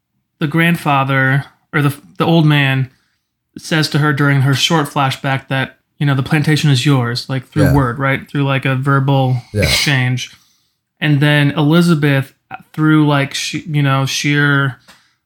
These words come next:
Speaker 1: like, defensive or just, like, instant, like, reactionary, told Manuel that your father sold the plantation a while ago. Like, she's like, Just go home. You have no, you have no place here. You know, your, your father, grandfather sold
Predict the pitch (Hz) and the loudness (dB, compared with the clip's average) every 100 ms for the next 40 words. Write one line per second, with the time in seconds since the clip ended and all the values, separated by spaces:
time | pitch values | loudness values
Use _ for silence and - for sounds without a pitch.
0 | - 143 131 127 139 139 - 147 135 147 | -8 -2 0 -2 -2 -4 -2 -4 -2 -2
1 | 139 135 127 139 131 156 151 - 151 - | 0 -2 -2 -2 -4 -2 -4 -4 -8 -4
2 | 143 143 139 143 151 - 139 127 127 127 | -4 -2 -2 -2 -2 -4 -4 -2 -2 -2
3 | 127 127 _ _ _ _ _ 151 147 147 | -4 -6 _ _ _ _ _ -2 2 2
4 | 139 147 139 139 156 139 - 147 139 131 | 2 2 0 -2 -2 -4 -2 -2 0 0
5 | - 143 135 135 139 127 139 135 - 131 | 0 0 0 -2 -2 -2 0 0 0 -2
6 | 135 135 139 131 143 151 143 143 - _ | -2 -2 -2 -4 -2 0 -2 -4 -16 _
7 | _ _ - 151 151 131 143 - 156 156 | _ _ -10 -2 -2 0 -2 0 2 4
8 | 147 139 139 143 147 143 160 147 143 147 | 2 2 0 0 0 -2 0 2 2 2
9 | 143 - 139 131 135 123 123 - _ _ | 0 0 -2 0 -2 -2 -4 -8 _ _
10 | _ - 143 139 139 127 - 160 143 151 | _ -8 -2 0 0 -4 -8 -4 -4 -2
11 | 139 139 139 135 127 - 143 135 143 135 | -2 0 0 0 -2 -4 -4 -2 -2 -2
12 | 123 - 135 131 131 - | -2 -2 -2 -2 -4 -8